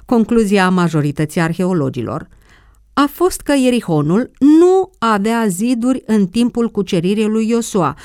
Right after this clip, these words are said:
fiind doar o mică așezare neimportantă. Majoritatea teologilor susțin că distrugerea cetății de către Iosua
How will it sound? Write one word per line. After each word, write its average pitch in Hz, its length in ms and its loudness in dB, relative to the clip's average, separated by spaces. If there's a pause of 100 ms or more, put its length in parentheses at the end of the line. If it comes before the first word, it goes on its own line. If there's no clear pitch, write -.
(220)
fiind 370 260 4
doar 320 140 2
o 294 80 0
mică 302 300 2
așezare 247 560 -2
neimportantă. 202 1000 -4 (1300)
Majoritatea 139 760 0
teologilor 143 800 0
susțin 214 600 -2
că 180 300 -2
distrugerea 151 680 -4
cetății 160 560 -4
de 151 120 -4
către 131 300 -8
Iosua 165 580 -4